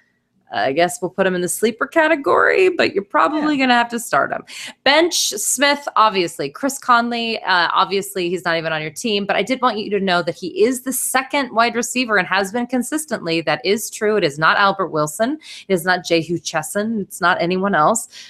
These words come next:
Speaker 1: Um, and, uh, Charkandrick West is obviously on there. I did wanna tell you that C J Spiller was re-signed again, and he is even on the active roster as of right now as the fourth running back. So, uh, you know, injuries, they happen. They change the world.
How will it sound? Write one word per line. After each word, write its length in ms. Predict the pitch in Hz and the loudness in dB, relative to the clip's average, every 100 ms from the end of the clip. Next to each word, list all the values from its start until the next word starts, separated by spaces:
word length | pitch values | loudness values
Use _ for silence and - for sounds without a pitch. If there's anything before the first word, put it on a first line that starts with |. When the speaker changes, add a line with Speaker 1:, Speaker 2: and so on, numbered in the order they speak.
| - - | -4 2
Speaker 1:
Um, 340 | 170 180 180 - | 4 4 2 0
and, 440 | 202 196 190 190 | 2 4 2 4
uh, 220 | 202 185 185 | 4 2 0
Charkandrick 500 | 185 - 220 214 208 | -6 -2 0 0 -2
West 320 | 165 196 214 226 | 0 0 0 -2
is 100 | 220 | 0
obviously 540 | 208 208 208 214 208 | 2 0 -6 -4 -2
on 220 | 185 196 | 0 2
there. 220 | 190 190 - - - | 2 0 -2 -14 -8
I 40 | |
did 160 | 208 202 | -6 0
wanna 180 | 220 202 | 0 0
tell 160 | 214 | 0
you 140 | 190 185 | 0 0
that 120 | 170 | -2
C 160 | - | -4
J 140 | 185 185 | -2 -2
Spiller 380 | 175 185 185 175 | -2 -2 -2 -2
was 200 | 156 165 | -4 -4
re-signed 600 | 160 - 165 180 190 202 | -4 0 2 2 2 -2
again, 400 | 196 180 202 240 | 0 0 0 -2
and 140 | 175 | -4
he 160 | 151 175 | -2 0
is 200 | 196 185 | 0 0
even 220 | 185 185 | -2 0
on 140 | 165 | -2
the 80 | 156 - | -2 -2
active 400 | 165 - 143 143 | -4 -4 -10 -2
roster 460 | 139 170 - 240 | 0 0 -2 0
as 180 | 226 220 | 2 0
of 140 | 220 | 0
right 220 | 220 226 226 | 0 0 2
now 240 | 233 240 | 2 2
as 120 | 165 | 0
the 60 | 147 | -8
fourth 480 | - - 160 180 - | -18 -4 -2 -2 -4
running 280 | 185 202 208 | -4 -4 -2
back. 320 | 208 240 269 | 0 0 -2
So, 380 | - - 147 147 - - - - | -6 0 0 -2 -8 -16 -8 0
uh, 240 | 156 147 | 2 2
you 100 | - | -2
know, 80 | 151 156 | -6 -6
injuries, 580 | 175 196 160 156 160 | -6 0 0 0 -4
they 140 | - 135 | -4 -4
happen. 500 | 170 202 - 139 143 | -2 -6 -6 -10 -10
They 80 | 135 | -12
change 360 | - 151 160 | -8 -6 -4
the 40 | 190 | 0
world. 380 | 254 233 226 | 4 6 4